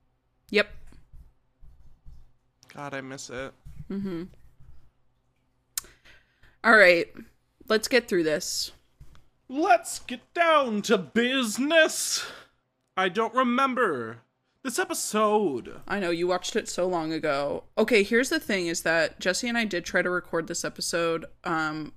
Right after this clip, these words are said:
Speaker 1: close to two weeks ago, I wanna say. And, um, I was all set to record. I got set up. Um, and then I realized I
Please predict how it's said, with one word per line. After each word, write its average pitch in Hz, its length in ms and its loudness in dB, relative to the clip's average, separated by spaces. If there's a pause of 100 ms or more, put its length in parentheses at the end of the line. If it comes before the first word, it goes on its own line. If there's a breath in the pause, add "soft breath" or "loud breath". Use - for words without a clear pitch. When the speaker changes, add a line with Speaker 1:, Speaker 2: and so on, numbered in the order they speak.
(200)
Speaker 1:
close 240 240 -2
to 254 80 -6
two - 160 -6
weeks 165 260 -4
ago, - 440 -10
I 151 60 -8
wanna 151 200 -10
say. 151 420 -8 (460 loud breath)
And, 233 600 4 (260)
um, 175 480 0
I 185 140 0
was 190 140 -2
all 175 160 -4
set 196 200 -4
to 226 120 -6
record. 160 600 0
I 180 140 -6
got 160 260 -6
set 170 200 -2
up. - 380 -8 (680)
Um, 170 460 0
and 180 160 -4
then 175 100 0
I 175 300 -2
realized 170 400 -4
I 165 220 -2